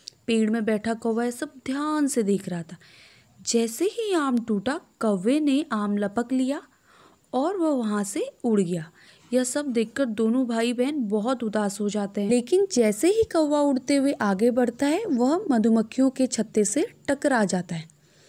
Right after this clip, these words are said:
मधुमक्खियाँ कौवे को डंक मारने लगती हैं। इससे कौवे के मुंह से आम छूटकर कौवे के घोंसले पर गिर जाता है। पेड़ में बैठी गिलहरियों ने जब आम घोंसले में देखा, तो उनमें से एक गिलहरी वह आम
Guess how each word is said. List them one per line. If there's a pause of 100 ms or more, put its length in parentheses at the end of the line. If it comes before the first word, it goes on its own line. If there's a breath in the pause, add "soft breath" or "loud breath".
(540 soft breath)
मधुमक्खियाँ
कौवे
को
डंक
मारने
लगती
हैं। (100)
इससे
कौवे
के
मुंह
से
आम
छूटकर (580 loud breath)
कौवे
के
घोंसले
पर (240)
गिर
जाता
है। (720 soft breath)
पेड़
में
बैठी
गिलहरियों
ने
जब (100)
आम
घोंसले
में
देखा, (600 soft breath)
तो
उनमें
से
एक
गिलहरी
वह
आम